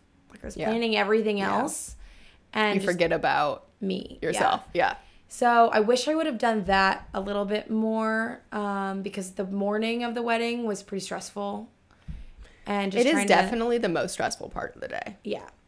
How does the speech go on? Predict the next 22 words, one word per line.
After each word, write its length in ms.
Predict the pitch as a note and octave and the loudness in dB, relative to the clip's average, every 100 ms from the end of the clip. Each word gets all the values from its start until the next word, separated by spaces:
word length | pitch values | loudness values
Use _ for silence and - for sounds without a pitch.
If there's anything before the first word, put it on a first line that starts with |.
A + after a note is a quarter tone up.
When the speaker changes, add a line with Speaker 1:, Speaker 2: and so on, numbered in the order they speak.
| _ | _
Speaker 1:
I 80 | B3 | 2
just 120 | C#4+ E4 | 2 2
really 140 | F4+ | 2
wanted 240 | D4+ B3+ | 2 2
my 100 | A#3+ | 0
mom 300 | A3 G3 F#3+ | 2 4 4
there, 160 | F#3+ G3 | 2 0
and 100 | F#3+ | -2
she 140 | G#3 | -4
was 140 | G#3 G3+ | -4 -4
too 140 | A#3 | -4
busy, 340 | G3 F#3+ G3 F#3+ | -2 0 0 0
like, 300 | G3 - - | -2 -6 -14
trying 280 | F3+ F#3+ F#3+ | -6 -2 -2
to 60 | |
make 200 | F#3 F3+ | -2 -4
everything 380 | F#3 F#3+ F#3 F#3 | -4 -4 -4 -6
perfect 420 | F#3 F3+ F#3 F3+ | -6 -6 -4 -4
at 120 | E3+ | -6
the 60 | E3+ | -6
Speaker 2:
Mm-hmm. 100 | D#3+ | -4
Speaker 1:
church. 440 | F#3 F#3+ D#3 E3 | -4 -4 -4 -10